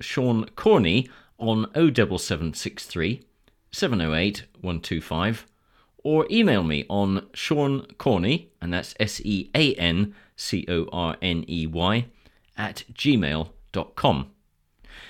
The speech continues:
And there's an appeal from Laura, calling all non-Dorset readers and listeners. We want you to email us.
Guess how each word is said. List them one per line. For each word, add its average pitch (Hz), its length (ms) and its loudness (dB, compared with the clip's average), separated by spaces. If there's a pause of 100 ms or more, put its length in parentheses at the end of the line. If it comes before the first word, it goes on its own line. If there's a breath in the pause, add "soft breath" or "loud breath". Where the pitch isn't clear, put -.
(160 loud breath)
And 147 440 0
there's 127 180 2
an 123 80 4
appeal 117 380 4
from 92 440 0
Laura, 104 460 2 (300 soft breath)
calling 208 360 2
all 190 440 6
non-Dorset 135 760 2
readers 104 440 2
and 95 280 -2
listeners. 90 540 -4 (200)
We 196 120 2
want 120 240 0
you 98 80 0
to - 260 -4
email 80 360 2
us. - 260 -10